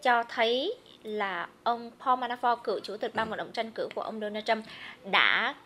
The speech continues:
có xáo trộn, người ta dùng chữ xáo trộn chứng cớ, à, nhân chứng. Thưa quý vị, à, theo các nhà điều tra, họ có chứng cứ trong tay và họ có lời khai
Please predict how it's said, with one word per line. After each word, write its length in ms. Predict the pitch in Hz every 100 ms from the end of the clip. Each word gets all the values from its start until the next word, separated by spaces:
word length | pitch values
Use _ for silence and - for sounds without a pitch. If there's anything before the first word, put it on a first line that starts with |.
| - -
có 480 | 214 208 214 254 370
xáo 520 | - - 233 233 294 392
trộn, 280 | 240 202 - - - -
người 100 | 196
ta 80 | 220
dùng 220 | 214 185
chữ 120 | 165
xáo 380 | 214 - 226 277 294
trộn 200 | 202 -
chứng 180 | - 226
cớ, 300 | - 202 202 -
à, 240 | 226 202 -
nhân 220 | 240 247
chứng. 240 | 240 240 - - - - - -
Thưa 100 | 320
quý 80 |
vị, 280 | 294 240 175 - - - - - -
à, 320 | 202 202 202 -
theo 200 | 311 320
các 140 | 440
nhà 160 | 330 202
điều 160 | 202
tra, 320 | - 254 254
họ 200 | 240 240
có 140 | - 226
chứng 240 | 269 302
cứ 140 | 294 269
trong 200 | 285 254
tay 300 | 254 247 220
và 220 | 196 185
họ 340 | - 226 190 -
có 180 | 196 247
lời 280 | 277 208 196
khai 380 | - 285 277